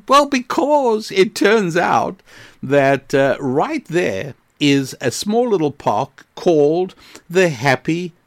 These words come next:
Warrior Park, <laughs> believe it or not. And so, as you can imagine, um, I was certainly interested in finding out, like,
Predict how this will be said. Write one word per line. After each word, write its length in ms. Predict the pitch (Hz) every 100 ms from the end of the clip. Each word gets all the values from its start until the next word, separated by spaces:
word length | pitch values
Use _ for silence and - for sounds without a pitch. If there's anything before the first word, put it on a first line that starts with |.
| -
Warrior 720 | 117 131 123 127 151 175 202 -
Park, 600 | 294 285 277 - - _ _
<laughs> 140 | _ -
believe 400 | 160 185 175 175
it 120 | 196
or 120 | 233
not. 460 | 269 302 302 - - _ _ _ - - - - _
And 200 | 151 147
so, 340 | - 160 143 - _ -
as 280 | 127 143 135
you 80 |
can 120 | 123 131
imagine, 640 | 123 113 113 107 123 131 - _ _ _ _ _ _ _ _ - -
um, 260 | 113 110 -
I 140 | 113
was 180 | 123 117
certainly 460 | - 156 - 135 120
interested 840 | - 135 156 - 107 - - - _ _ - _
in 180 | 131 127
finding 560 | - 139 139 127 120 127
out, 260 | 135 113 - _ _
like, 260 | 120 123